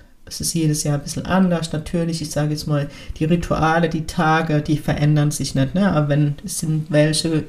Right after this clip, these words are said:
echt jedes Jahr dabei, da freue ich mich immer mega. Die wissen auch, dass die, ne, dass die P D Fs, die sich jetzt halt kaum verändern, weil, ne, jeder Tag steht für ein bestimmtes Thema.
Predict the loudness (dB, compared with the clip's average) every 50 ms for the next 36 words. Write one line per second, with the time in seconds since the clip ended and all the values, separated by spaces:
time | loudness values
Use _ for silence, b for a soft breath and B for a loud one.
0 | -6 0 4 4 4 4 2 2 4 6 6 6 4 2 2 2 4 4 2 2
1 | 2 2 2 2 0 -2 -4 -2 -2 -2 -2 -2 -2 -4 -4 -4 -4 -2 -2 -2
2 | -2 0 0 0 2 2 2 2 0 -2 -4 B B B B B B B B B
3 | B B B B B B 6 6 8 10 10 8 8 6 8 8 6 6 6 2
4 | 0 4 4 6 6 8 8 8 8 8 6 4 2 -2 2 4 4 4 4 4
5 | 2 0 0 0 -2 -4 -2 0 0 2 2 2 0 0 0 2 4 4 4 4
6 | 4 0 -2 -4 0 0 0 2 2 4 4 4 4 4 2 2 4 4 4 4
7 | 4 4 4 4 4 4 4 4 4 2 4 2 2 4 4 2 0 0 0 0
8 | 0 0 0 0 0 0 2 -2 -2 0 2 2 4 2 0 0 0 2 4 4
9 | 6 4 4 4 2 2 0 0 -2 -6